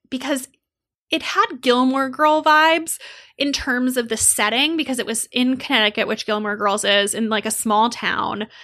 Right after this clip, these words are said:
where everyone's in everyone's business. But then also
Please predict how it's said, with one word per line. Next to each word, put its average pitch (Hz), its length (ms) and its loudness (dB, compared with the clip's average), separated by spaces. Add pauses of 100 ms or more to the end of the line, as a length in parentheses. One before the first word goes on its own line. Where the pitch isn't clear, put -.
(260)
where 233 120 4
everyone's 233 440 0
in 233 160 -2 (160)
everyone's 226 380 0
business. 208 480 0
But 240 120 -4
then 247 220 -2
also 262 720 0